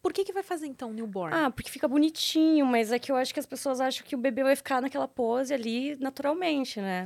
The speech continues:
Speaker 2: Não é, a
Speaker 1: Ah,
Speaker 2: gente não
Speaker 1: você tem que, é,
Speaker 2: tem que
Speaker 1: tem que
Speaker 2: pôr ele na posição.
Speaker 1: E aí você, eu, eu imagino que tem que fazer um curso, né, pra saber direitinho as posições que pode
Speaker 2: Exato,
Speaker 1: deixar,
Speaker 2: pra não
Speaker 1: porque ele é todo
Speaker 2: machucar,
Speaker 1: molinho,
Speaker 2: é.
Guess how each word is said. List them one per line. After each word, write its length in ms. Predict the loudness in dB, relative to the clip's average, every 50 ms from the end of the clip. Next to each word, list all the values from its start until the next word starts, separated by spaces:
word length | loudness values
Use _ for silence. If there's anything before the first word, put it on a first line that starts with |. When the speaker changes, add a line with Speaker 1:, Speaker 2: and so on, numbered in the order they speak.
| -6 -8 -8
Speaker 2:
Não 240 | -6 -4 -2 0 0
é, 40 | 2
a 80 | 2
Speaker 1:
Ah, 40 | 2
Speaker 2:
gente 180 | 0 0 0 0
não 100 | 0 0
Speaker 1:
você 120 | 0 0
tem 160 | -4 -6 -8
que, 120 | -6 -6 -6 -6 -6 -2
é, 80 | 2 4
Speaker 2:
tem 120 | 4 4
que 80 | 4 2
Speaker 1:
tem 0 |
que 0 |
Speaker 2:
pôr 340 | 2 4 6 6 6 6
ele 180 | 4 2 0 0
na 120 | 0 -2
posição. 920 | -2 -2 -4 -4 -4 -4 -6 -8 -8 -4 -2 -2 0 0 -2 -4 -6 -8 -10 -14 -18 _ _ _ -20 -6 0 2
Speaker 1:
E 80 | 4
aí 160 | 4 4 4
você, 360 | 4 2 2 2 2 0 -2 -4 -6 -4
eu, 140 | -4 -4 -4 _ _ _
eu 100 | -4 -2
imagino 420 | -2 0 0 0 0 0 -2 -4 -6
que 120 | -8 -8
tem 180 | _ -6 -6 -4
que 80 | -2
fazer 200 | -2 -2 0 0 -2
um 80 | -4
curso, 400 | -4 -6 -2 0 0 0 0 -2
né, 100 | -2 -4
pra 160 | -2 -2 -2 -4
saber 300 | -2 -2 0 0 -2 -2
direitinho 440 | -2 -4 -4 -4 -6 -6 -6 -6
as 100 | -6 -8
posições 460 | -6 -6 -6 -4 -4 -4 -2 2 2 2
que 80 | 2
pode 460 | 4 4 6 6 8 8 6 6 6
Speaker 2:
Exato, 140 | 6 6 6
Speaker 1:
deixar, 340 | 4 4 2 2 2 2 2
Speaker 2:
pra 80 | 2 2
não 140 | 0 0 2
Speaker 1:
porque 160 | 2 2 2
ele 100 | 2 0
é 60 | 0
todo 100 | 0 2 4
Speaker 2:
machucar, 420 | 4 6 6 4 4 4 4 4 2 2
Speaker 1:
molinho, 140 | 0 0 0
Speaker 2:
é. 340 | 2 2 4 4 4 4